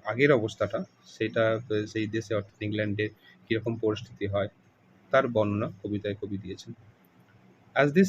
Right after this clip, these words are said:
season comes just before winter, যেহেতু এটা উইন্টারের, আহ, শীতের আগে আসে, it is, আহ, characterized, আহ, by falling leaves, bare branches, and strong winds। অর্থাৎ এখানে, আহ, যে অটামের সময় যে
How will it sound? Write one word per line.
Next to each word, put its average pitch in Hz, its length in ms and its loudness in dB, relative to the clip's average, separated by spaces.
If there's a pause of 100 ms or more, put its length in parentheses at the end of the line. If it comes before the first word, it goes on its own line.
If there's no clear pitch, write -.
season 165 220 6
comes 147 360 4 (100)
just 139 200 -4
before 120 320 0
winter, 110 240 0 (160)
যেহেতু 117 260 -2
এটা 117 120 -2
উইন্টারের, 110 520 0 (180)
আহ, 104 120 0
শীতের 107 340 -4
আগে 104 260 -2
আসে, 104 220 -4 (2000)
it 139 120 0
is, 147 160 4 (440)
আহ, 110 240 2
characterized, 143 880 4
আহ, 107 240 2
by 113 200 4
falling 127 360 4
leaves, 135 280 -2 (200)
bare 107 220 4
branches, 113 420 0 (100)
and 101 220 -2
strong 113 220 -2
winds। 95 260 -10 (460)
অর্থাৎ 120 240 -6
এখানে, 117 220 0
আহ, 110 300 -6 (200)
যে 107 280 0
অটামের 107 360 -2
সময় 107 340 -4
যে 101 280 -2